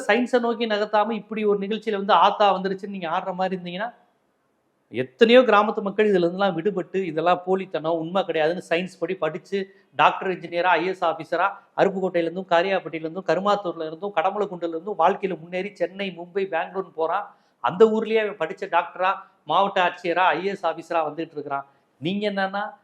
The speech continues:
இந்த மக்களுக்கு அடுத்து பகுத்தறிவை போதிக்க வேண்டிய இடத்துல இருக்கக்கூடிய ஒரு படைப்பாளி நீங்க, இவ்வளவு மோசமா மக்களை மீண்டும் மீண்டும் இந்த புதைக்குழிக்குள் இருக்கிற வேலையை பாக்குறீங்க. இப்ப இதுக்கு வந்து விஜய் டி வி கிட்ட நீங்க பணம் வாங்கல, பக்திக்காக தானே வாங்குறீங்க, பணம் வாங்காமையா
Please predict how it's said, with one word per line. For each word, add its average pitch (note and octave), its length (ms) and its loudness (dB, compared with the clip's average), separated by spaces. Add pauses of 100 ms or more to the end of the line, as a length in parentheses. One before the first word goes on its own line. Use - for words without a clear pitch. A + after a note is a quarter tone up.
(160)
இந்த D3 140 -6
மக்களுக்கு F#3 460 0
அடுத்து D#3 300 -6
பகுத்தறிவை F#3 580 -4
போதிக்க E3 300 -6
வேண்டிய D3+ 240 -8
இடத்துல D3+ 200 -8
இருக்கக்கூடிய C#3 560 -4 (240)
ஒரு C3+ 220 -4
படைப்பாளி F3+ 520 0
நீங்க, C#3+ 380 -6 (300)
இவ்வளவு F3 420 -2
மோசமா F#3+ 220 -6
மக்களை D#3 440 -4
மீண்டும் D3+ 300 -10
மீண்டும் D3+ 300 -10
இந்த A#2 460 -8
புதைக்குழிக்குள் E3 460 -6
இருக்கிற C3+ 300 -8
வேலையை B2+ 300 -2
பாக்குறீங்க. A2+ 420 -8 (320)
இப்ப D#3 160 -4
இதுக்கு D#3+ 280 -4
வந்து E3 440 -4
விஜய் D3+ 280 -6
டி D3+ 60 -8
வி D3 40 -6
கிட்ட D3+ 200 -6
நீங்க D#3+ 180 -4
பணம் D3+ 260 0
வாங்கல, D#3 320 0 (840)
பக்திக்காக A3+ 480 6
தானே A#3 80 4
வாங்குறீங்க, G3 300 2
பணம் G3 240 4
வாங்காமையா G#3+ 540 2